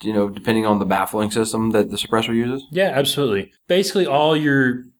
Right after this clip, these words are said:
Speaker 2: all you're doing when you get that first round pop is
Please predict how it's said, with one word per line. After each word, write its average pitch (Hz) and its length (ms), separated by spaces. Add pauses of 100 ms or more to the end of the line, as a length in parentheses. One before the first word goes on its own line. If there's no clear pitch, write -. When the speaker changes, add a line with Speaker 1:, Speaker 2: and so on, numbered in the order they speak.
(200)
Speaker 2:
all 180 160
you're 202 120
doing 135 600 (240)
when 127 260
you 110 180
get 131 320
that 143 220
first 120 220
round 107 200
pop 104 360 (200)
is 110 640